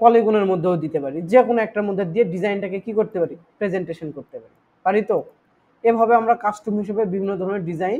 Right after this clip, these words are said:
কি করতে পারবো, তৈরি করতে পারবো। আচ্ছা, তাহলে এখন বিষয়টা হচ্ছে যে এই যে ভেক্টর ডাউনলোড করার যে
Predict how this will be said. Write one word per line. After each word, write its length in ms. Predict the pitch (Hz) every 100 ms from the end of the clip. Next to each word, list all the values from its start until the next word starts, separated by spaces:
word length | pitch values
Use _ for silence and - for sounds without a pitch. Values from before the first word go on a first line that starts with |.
| 392 -
কি 60 | 208
করতে 180 | 208 185
পারবো, 220 | 156 135 123 _ _ _
তৈরি 160 | 226 202 165
করতে 180 | - 127
পারবো। 200 | 123 - _ _ _ _ 147
আচ্ছা, 220 | 143 - _ _ _ _
তাহলে 320 | 233 254 254 220 381 - 233
এখন 140 | 262 247
বিষয়টা 300 | 233 240 233 208
হচ্ছে 220 | 208 214 247
যে 60 | 233 240
এই 80 | 240 220
যে 80 | 202 180
ভেক্টর 440 | 208 - - 240 233 185
ডাউনলোড 340 | 196 202 214 208 202
করার 220 | 190 190
যে 80 | 160